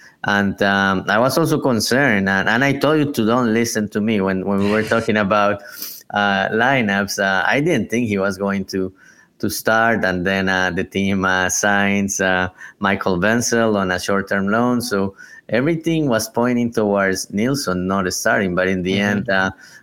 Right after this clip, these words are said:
Speaker 1: the Wenzel signing, I think it was more to have him there in case, uh, something happened or Nilsson was tired. But, uh, little by little, he's getting to that fitness level, and, um, ninety minutes in the two, uh,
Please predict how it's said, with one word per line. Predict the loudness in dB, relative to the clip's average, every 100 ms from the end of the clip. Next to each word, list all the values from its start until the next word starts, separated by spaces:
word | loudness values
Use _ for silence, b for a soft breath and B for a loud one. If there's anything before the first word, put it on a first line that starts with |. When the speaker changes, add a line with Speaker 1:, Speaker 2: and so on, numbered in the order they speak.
| -4
Speaker 1:
the | -2
Wenzel | 0 0 0 -2
signing, | 0 0 0 0
I | -2
think | -2 0
it |
was | 0 0
more | 0 0 0 0 -4 B B B
to | -4 -2
have | 0 0 0
him | -2 -2 0
there | 2 2 2
in | 0 -2 -2
case, | 0 0 0
uh, | 0 0 -2 B B B
something | -4 -2 -2 -2
happened | 0 2 2 2 0 2
or | 0 0 0
Nilsson | 0 -2 -2 -2
was | -2 -2
tired. | 0 2 2 2 2 0 -4 B B B
But, | -2 2 4
uh, | 4 2 0 -6 _ B B B -2
little | 0 2 2
by | 2 2
little, | 2 0 0
he's | 0 -2 0
getting | 0 0 -2
to | -2 -2 0 -2
that | -2 -2 -2
fitness | -2 -2 -2 -4 -2
level, | 0 0 0 0 2
and, | 2 0
um, | 0 0 -2 -6 -6
ninety | -2 0 2 0
minutes | 0 0 -2 -2
in | -2 0
the | -2 -4
two, | -2 0 2
uh, | 2 2